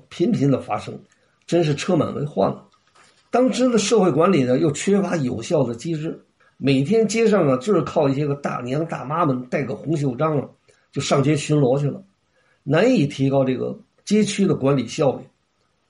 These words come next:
为此呢，有关部门多次就研究，想把公共交通汽车呀迁出去，腾出和平站呢改为这个非机动车的停车场，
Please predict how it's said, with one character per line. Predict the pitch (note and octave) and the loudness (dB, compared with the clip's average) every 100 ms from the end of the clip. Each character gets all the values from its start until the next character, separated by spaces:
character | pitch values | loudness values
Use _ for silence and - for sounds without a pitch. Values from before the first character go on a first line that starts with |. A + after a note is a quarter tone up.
| _ | _
为 | - G3 | 0 2
此 | F#3+ - A#2+ | 4 0 -4
呢， | A#2+ C#3+ C#3+ | 0 2 2
有 | B2+ B2 | 2 2
关 | E3+ | 2
部 | F3 | 2
门 | D3 D3 | 2 0
多 | G#3 B3+ | 0 0
次 | G3+ D#3 C3+ | 0 0 -2
就 | B2 | -2
研 | A2 B2+ | 0 0
究， | D3+ | 2
想 | C#3 - D#3 | -2 -2 -4
把 | B2+ - - | -4 -8 -4
公 | G3 F#3 | -2 0
共 | E3+ C3+ | -2 0
交 | D#3+ | 0
通 | D3+ E3 E3 E3 | 0 0 -2 -4
汽 | - | -8
车 | B3 D#3+ | -4 0
呀 | D3+ - - _ _ _ _ - | 0 -2 -12 _ _ _ _ -8
迁 | - G#3+ | 0 2
出 | C#3+ | 2
去， | - - _ _ _ _ _ _ _ | -2 -10 _ _ _ _ _ _ _
腾 | - E3 A#3 | -6 0 0
出 | F#3+ | 0
和 | G3+ F#3 | -2 0
平 | G3 A3 | 2 2
站 | A3+ G#3 D3 | 2 2 2
呢 | B2+ B2 - | 0 -4 -10
改 | A#2 G#2+ | -8 -6
为 | B2 D3+ | -4 -4
这 | D3 C3 | -4 -8
个 | |
非 | - - A#3+ F#3 | -8 -4 -2 0
机 | F#3+ | 2
动 | F3+ | 2
车 | C#3 D#3 | 2 0
的 | C3+ | -2
停 | - E3 | -2 0
车 | G3 | 0
场， | G#3 G2 | -2 -6